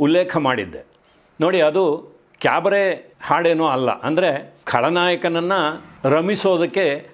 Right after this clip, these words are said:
ಆ ಒಬ್ಬ ಬೆಲೆವೆಣ್ಣು ಆತನ ಎದುರಿಗೆ ಮಾಡುವಂಥ ಒಂದು ನೃತ್ಯ ಅಷ್ಟೇ. ಇಲ್ಲಿ ಬಹುಶಃ ನಿರ್ಮಾಪಕರ ಒತ್ತಾಯದಿಂದ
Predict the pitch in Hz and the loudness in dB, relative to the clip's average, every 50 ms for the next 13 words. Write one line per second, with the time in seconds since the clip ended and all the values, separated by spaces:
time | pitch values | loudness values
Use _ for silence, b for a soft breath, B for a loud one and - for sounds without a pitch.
0 | _ _ - 135 135 151 151 147 143 131 147 147 135 110 110 135 143 170 190 190 | _ _ -2 0 2 2 2 0 0 2 0 0 0 0 0 0 2 2 2 0
1 | 185 180 170 170 175 156 139 151 147 180 165 165 156 143 139 139 165 175 170 160 | 0 -2 -2 0 0 0 0 0 0 0 0 0 0 0 0 0 0 0 0 0
2 | 185 160 151 151 151 151 151 143 131 147 156 151 143 135 127 120 120 117 127 131 | 0 0 0 0 2 0 0 0 0 0 0 0 0 -2 -4 -4 -4 -6 -6 -6
3 | - - 135 107 101 - - - 98 80 B B B B B B B B - 139 | -4 -2 -2 -2 -2 -4 -6 -10 -10 -10 B B B B B B B B -2 -2
4 | 175 233 247 233 180 147 165 143 - - - _ 127 131 147 170 180 180 220 214 | 0 2 2 2 2 0 -2 -4 -10 -16 -14 _ -2 0 0 0 0 0 0 2
5 | 190 156 143 143 - - - 147 143 147 151 160 175 202 214 - 208 185 151 196 | 2 0 -2 -4 -10 -10 -4 0 0 2 2 2 0 0 0 0 -2 -2 -2 0
6 | 185 175 165 156 - - 185 180 180 175 160 160 156 156 | 0 2 0 0 0 0 0 2 2 0 -2 -4 -2 0